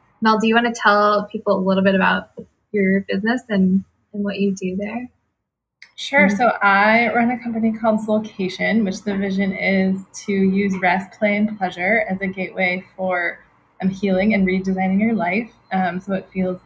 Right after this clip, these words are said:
Speaker 2: like a life that you don't need a vacation from. Um, and I offer, um, coaching, and I run a free masterclass on the five shifts to heal from burnout. I do one-on-one clients. I do a group program that is called My Soulcation Inner Circle.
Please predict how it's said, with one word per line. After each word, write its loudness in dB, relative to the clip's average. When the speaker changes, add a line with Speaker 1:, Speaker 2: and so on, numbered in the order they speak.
Speaker 2:
like -4
a -2
life -2
that -12
you -4
don't -4
need -16
a -20
vacation -20
from. -10
Um, 4
and 4
I 6
offer, 4
um, 0
coaching, 2
and 2
I 2
run 0
a -4
free 0
masterclass -2
on -2
the -4
five -6
shifts -10
to -10
heal -12
from -14
burnout. 2
I 6
do 2
one-on-one 0
clients. 2
I -2
do -6
a -10
group -6
program 0
that 0
is -12
called -8
My -8
Soulcation -16
Inner -14
Circle. 0